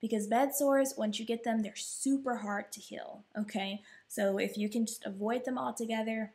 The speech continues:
that's ideal. Another thing that you have to watch out for is in stage seven, they're more prone to repeated infections. This can be pneumonia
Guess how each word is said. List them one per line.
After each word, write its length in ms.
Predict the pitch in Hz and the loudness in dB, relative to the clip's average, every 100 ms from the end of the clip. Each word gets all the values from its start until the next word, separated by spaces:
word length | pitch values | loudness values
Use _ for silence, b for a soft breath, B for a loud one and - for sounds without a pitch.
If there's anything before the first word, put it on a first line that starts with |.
| _ | _
that's 240 | 202 202 220 | -6 -4 -4
ideal. 480 | 202 - - - _ _ | -4 -6 -12 -14 _ _
Another 420 | 233 233 226 269 294 | 4 6 8 8 6
thing 280 | 294 285 | 4 4
that 140 | 277 - | 4 4
you 100 | 254 | 0
have 280 | 269 247 247 | 2 0 0
to 100 | 285 | 2
watch 240 | 262 262 - | 2 2 0
out 260 | - - 247 | -2 -2 -2
for 360 | 294 294 302 302 | 2 4 2 2
is 420 | 233 240 233 233 - _ | 2 2 0 -2 -10 _
in 160 | 240 226 | 0 0
stage 340 | - 254 254 | 2 2 2
seven, 640 | - 339 339 339 320 311 | 0 2 4 6 4 2
they're 160 | 247 262 | 0 2
more 260 | 233 233 233 | 4 6 4
prone 500 | - 233 226 226 226 | 2 0 4 4 2
to 380 | - 226 220 - | 2 2 2 0
repeated 460 | 226 208 233 220 | -4 -4 -2 0
infections. 880 | 214 214 - - - - - - - B B B - | 0 0 0 -2 -2 -4 -4 -8 -10 B B B 2
This 180 | 247 | 2
can 200 | 247 247 | 4 2
be 340 | 226 226 226 - | 4 4 0 0
pneumonia 640 | 240 226 233 214 233 269 339 | 2 2 4 2 4 4 2